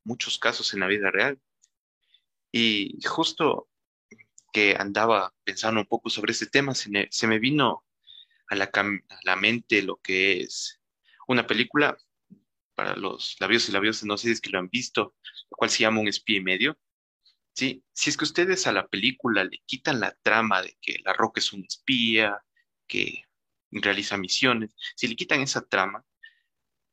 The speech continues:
por detrás cuenta una historia. Cuenta la historia de que él en el colegio sufrió de bullying, sí, pero bullying al extremo,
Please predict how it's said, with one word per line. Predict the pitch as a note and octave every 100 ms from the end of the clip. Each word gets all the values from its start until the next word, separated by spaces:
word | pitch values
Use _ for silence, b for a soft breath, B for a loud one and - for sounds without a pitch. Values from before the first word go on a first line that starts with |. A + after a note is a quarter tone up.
| _
por | A#2+ A#2
detrás | A#2 D#3 -
cuenta | - A2+ G#2+
una | G2+ G2+
historia. | G2+ - C3+ - - _ _
Cuenta | G#2+ A2+
la | G#2
historia | - A2+ G#2+
de | F#2+ F#2+
que | G#2
él | G#2
en | G2+
el | F#2+
colegio | - G2 A2 A2+ - A2 G2+ F#2+ - _ _
sufrió | - - A#2 A2
de | F#2+
bullying, | G2 A#2 G2+
sí, | - - _
pero | E2 F#2
bullying | F#2+ A#2 F#2+
al | -
extremo, | - - A2 G2 G#2